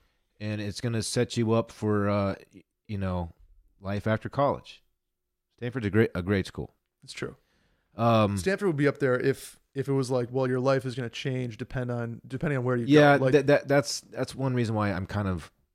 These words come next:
Speaker 1: leaning against it, 'cause we, we dis-, we established it's not gonna affect where you are now.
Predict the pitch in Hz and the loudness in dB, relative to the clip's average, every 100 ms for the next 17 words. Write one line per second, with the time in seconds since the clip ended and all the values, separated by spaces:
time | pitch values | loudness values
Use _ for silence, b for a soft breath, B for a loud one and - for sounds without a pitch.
0 | _ 101 98 92 82 92 - 80 80 82 | _ -6 -4 -2 -2 -2 -4 -6 -6 -6
1 | 85 87 80 - 95 82 - 90 85 - | -4 -4 -6 -4 -2 0 0 0 0 -2
2 | 85 85 82 78 - 78 - 78 78 76 | -4 -4 -4 -6 -4 -6 -4 -2 -2 -2
3 | 80 78 | -2 -2